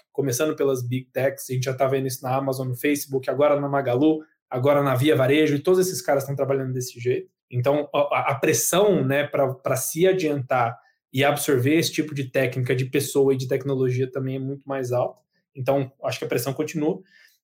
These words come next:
E terceiro, é, se uma empresa desse tamanho fizer uma compra e der tudo errado, ela se arrepender e et cetera, no ano seguinte, o Itaú tá batendo recorde de ebitda de novo.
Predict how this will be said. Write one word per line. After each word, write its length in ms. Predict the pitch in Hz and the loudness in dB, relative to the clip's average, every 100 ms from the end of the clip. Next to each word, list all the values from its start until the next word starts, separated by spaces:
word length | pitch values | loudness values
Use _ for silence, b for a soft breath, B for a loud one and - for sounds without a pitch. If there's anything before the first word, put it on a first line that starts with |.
| _ - | _ -2
E 120 | 180 | 2
terceiro, 720 | 233 226 - 156 220 156 - - - | 2 2 2 2 4 2 -2 -8 -2
é, 300 | 147 139 - | 2 2 0
se 480 | - - - 180 262 | -4 -4 -2 0 0
uma 160 | 247 214 | 2 0
empresa 460 | 180 156 156 147 | 2 4 4 2
desse 280 | 123 156 - | 0 0 0
tamanho 360 | 160 135 139 127 | -2 0 -2 -2
fizer 260 | 143 139 | -2 0
uma 200 | 165 147 | 0 -2
compra 540 | - 147 147 - 120 b b b _ | 0 0 0 0 -2 b b b _
e 80 | 147 | 0
der 160 | 160 170 | 2 2
tudo 160 | 185 | 2
errado, 420 | 143 123 156 165 | 2 2 2 2
ela 140 | 139 139 | 4 2
se 120 | 147 | 2
arrepender 680 | 151 156 139 127 123 156 151 | 0 2 0 2 2 4 4
e 80 | 131 | 2
et 100 | 123 | 0
cetera, 480 | 160 185 190 131 98 _ _ _ _ | 0 0 0 -4 -8 _ _ _ _
no 100 | 165 | 2
ano 100 | 254 | 2
seguinte, 520 | - 175 170 233 226 | 2 0 2 0 2
o 60 | 208 | 0
Itaú 380 | 214 208 196 233 | 2 4 4 4
tá 120 | 226 | 2
batendo 440 | 208 196 175 233 | 2 2 0 2
recorde 540 | 226 175 190 233 202 202 | 0 2 2 0 -4 -4
de 140 | 185 | -4
ebitda 640 | 208 214 180 165 180 180 190 | 2 4 4 2 0 -2 0
de 160 | 196 | 0
novo. 320 | 147 127 139 | -2 -4 -6